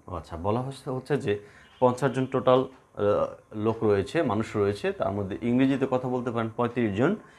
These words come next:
ইংরেজি এবং বাংলায় কথা বলতে পারেন পঁচিশ জন, মানে কমন পঁচিশ জন। কিন্তু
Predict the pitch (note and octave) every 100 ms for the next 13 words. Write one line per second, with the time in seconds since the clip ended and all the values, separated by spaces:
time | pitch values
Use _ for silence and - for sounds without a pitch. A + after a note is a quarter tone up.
0 | - B2 C3 C#3+ D3+ C#3+ G#2+ G#2 A#2+ C3+
1 | B2+ B2+ A2 G#2 F#2+ F#2+ F#2 F2+ A#2+ A#2
2 | F2 D#2+ E2 F2+ A#2+ C3+ B2 F#2 E2+ F2
3 | E2+ D#2 D#2 E2 _ _ _ G#2 G2